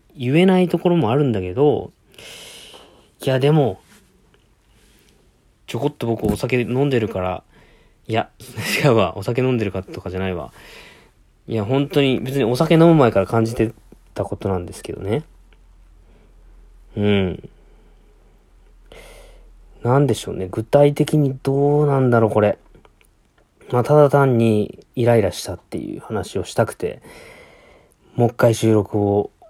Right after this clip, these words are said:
しました。全然ね、さっきの、えー、歩き出す前とテンションというか、声のトーンとか全然違うんすけど、いやー、なんか、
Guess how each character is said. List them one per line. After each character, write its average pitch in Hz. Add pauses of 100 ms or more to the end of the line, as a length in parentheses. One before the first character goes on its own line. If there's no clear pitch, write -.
(220)
し -
ま 98
し -
た。 - (560)
全 147
然 143
ね、 117
さ -
っ -
き -
の、 113 (560)
え 82
ー、 110
歩 127 (120)
き -
出 127
す -
前 120
と 95
テ 127
ン 123
シ -
ョ 98
ン 92
と 95
い 92
う 90
か、 90
声 117
の 101
ト 117
ー 113
ン 104
と 101
か -
全 120
然 123
違 - (140)
う 113
ん 98
す -
け -
ど、 85 (1500)
い -
や 120
ー、 113
な 120
ん 120
か、 -